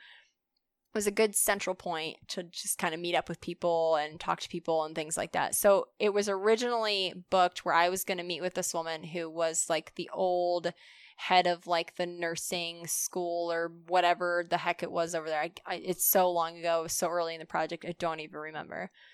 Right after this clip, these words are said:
So that ended up kinda, like, turning into a dud. Like, she wasn't very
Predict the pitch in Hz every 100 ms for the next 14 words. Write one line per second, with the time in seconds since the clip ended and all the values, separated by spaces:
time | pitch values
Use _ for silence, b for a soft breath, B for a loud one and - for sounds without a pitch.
0 | b b b - 233 208 196 226 220 285
1 | 311 285 - - 208 180 170 - 190 180
2 | 180 165 165 165 156 151 165 165 - 190
3 | 170 165 185 160 185 180 175 170 170 165